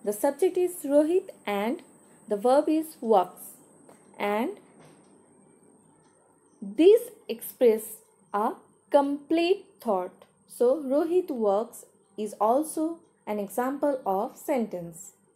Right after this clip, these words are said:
Sometimes subject can be omitted if it is understood. For example, if I ask you or if I say to you, "Get out," you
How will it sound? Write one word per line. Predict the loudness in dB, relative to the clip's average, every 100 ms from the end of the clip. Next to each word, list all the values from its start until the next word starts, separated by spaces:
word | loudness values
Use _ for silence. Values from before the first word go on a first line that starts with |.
| _ _ _ _ _ _
Sometimes | -2 2 2 2 2 2 0 -4 -14 _ _
subject | 0 2 2 4 2 2 -2
can | 0 0 0
be | 2
omitted | 2 4 0 0 -2 -4 -14 _ _
if | -6 -6 -6 -8
it | -6
is | -4 -6 -6
understood. | -2 0 -2 -2 -8 -8 -12 _ _ _ _ _
For | 2
example, | 2 2 -2 -2 -2 -2 -2 -8 _ _ _ _ _
if | -6 2
I | 2 2 -2 -4
ask | -4 -4 -12 -12
you | -10 -10 -12 _ _ _ _ _ -4
or | -2
if | -2 -2
I | -2
say | -2 0 0 0
to |
you, | -4 -6 -10 _ _ -20 0
"Get | 4 8
out," | 6 6 -4 -20 _ _ _ _ _ _ _ _ _ _ _ _ _ _ _ _ _ _ _ _ _ _
you | -6